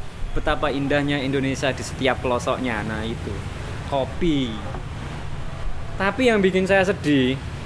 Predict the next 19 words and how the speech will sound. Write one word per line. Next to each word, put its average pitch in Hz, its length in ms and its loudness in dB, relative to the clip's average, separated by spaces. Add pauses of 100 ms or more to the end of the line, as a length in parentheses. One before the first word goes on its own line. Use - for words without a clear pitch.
(140)
ya, 127 400 4
hari 143 240 4
ini, 120 320 0 (1400)
kalau 165 160 4
Anda 170 320 6
datang 147 320 4
ke 147 80 -2
Papua, 139 720 2
ke 135 80 -2
Aceh, 127 400 0
ke 135 80 -2
Kalimantan, 131 720 2
dan 123 240 -2
semacamnya, 131 960 -2 (960)
kopi 202 320 2
itu 254 160 -2
sekarang 233 320 4
rasanya 233 560 2
sama. 233 560 2